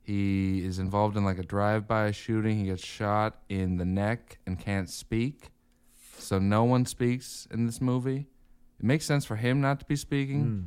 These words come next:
Speaker 1: but then none of the other characters are speaking, and they don't make sense of that. And it gets to the point where it's like someone should be saying something, and it's just kinda weird.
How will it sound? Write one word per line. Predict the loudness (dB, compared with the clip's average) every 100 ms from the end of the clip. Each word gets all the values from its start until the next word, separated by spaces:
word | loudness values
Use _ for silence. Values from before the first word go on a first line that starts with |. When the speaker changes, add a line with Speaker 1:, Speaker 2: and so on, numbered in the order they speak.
| -6
Speaker 1:
but | 0
then | 4 4 4
none | 4
of | 4
the | 4
other | 4 2
characters | 0 0 0 -2 -4
are | -4
speaking, | -4 -2 -2 -2 -2 -4 -8 -14 -18 -20 -20 -8
and | -2
they | 2
don't | 2 2
make | 0 -2
sense | -4 -2 -2 -4
of | -2
that. | 0 0 -2 -8 _ _ _ _ _ _ _ _ _ _ -2
And | 2
it |
gets | 2 0
to |
the | -4
point | 0 2
where | 2
it's | 0
like | -4
someone | -2 0 0
should | -2 -6
be |
saying | -6 -4 -4 -6
something, | -8 -8 -8 -8 -8 -12
and | -10 -10
it's | -10
just | -14 -14
kinda | -10 -8
weird. | -6 -6 -4 -6